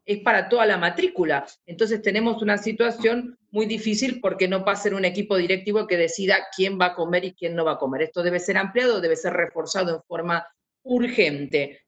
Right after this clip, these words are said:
Eh, por eso nos parece que hay que reforzar todos los recursos que sean necesarios para su ministerio. Y en ese sentido,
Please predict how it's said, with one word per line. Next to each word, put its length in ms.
Eh, 360
por 180
eso 240
nos 200
parece 420
que 240
hay 120
que 140
reforzar 760
todos 260
los 120
recursos 460
que 140
sean 200
necesarios 680
para 360
su 160
ministerio. 800
Y 100
en 60
ese 200
sentido, 760